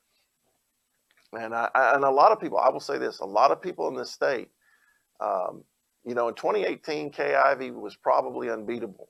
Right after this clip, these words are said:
And a lot of people think she's unbeatable now, but she's not. They don't even have a concept of how upset your everyday Alabamian is across this state. Uh, not their little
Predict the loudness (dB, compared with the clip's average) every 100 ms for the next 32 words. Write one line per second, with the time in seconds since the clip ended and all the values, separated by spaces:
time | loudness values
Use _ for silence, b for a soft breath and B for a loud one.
0 | -10 0 4 4 2 -6 -10 -8 -10 -10
1 | -12 -6 -6 -4 -6 -6 -8 -8 -6 -6
2 | -8 _ _ _ _ -10 -8 -10 -10 -6
3 | -4 -4 -8 _ _ _ _ _ _ _
4 | -10 0 2 2 0 -4 -10 -14 -2 -2
5 | 0 -4 -8 -8 -8 -8 -6 -6 -6 -10
6 | -10 -6 -6 -8 -8 -6 -6 -10 _ _
7 | _ -6 -6 -2 -2 0 -2 -6 -12 -6
8 | -2 0 -2 -6 _ _ _ _ -8 -2
9 | -2 -2 -4 -2 0 0 -4 -10 _ _
10 | _ _ -2 -2 -4 -8 -8 -10 -10 -12
11 | -14 -4 -2 -4 -10 -16 -8 -8 -8 _
12 | _ _ _ _ _ -8 -4 -6 -6 -6
13 | -4 -4 -4 -2 -2 -4